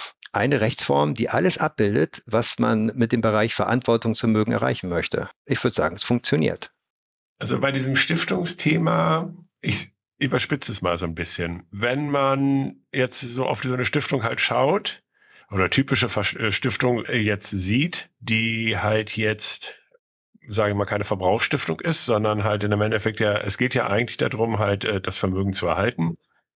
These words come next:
Speaker 2: äh, eine Ewigkeitsstiftung halt irgendwie, äh, aufzusetzen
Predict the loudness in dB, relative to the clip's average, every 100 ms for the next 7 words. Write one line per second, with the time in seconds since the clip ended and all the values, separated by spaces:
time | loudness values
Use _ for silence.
0 | _ _ 0 2 2 2 0 0 -2 0
1 | -2 -2 0 0 0 -2 -2 0 0 2
2 | 0 -2 -2 0 2 2 0 0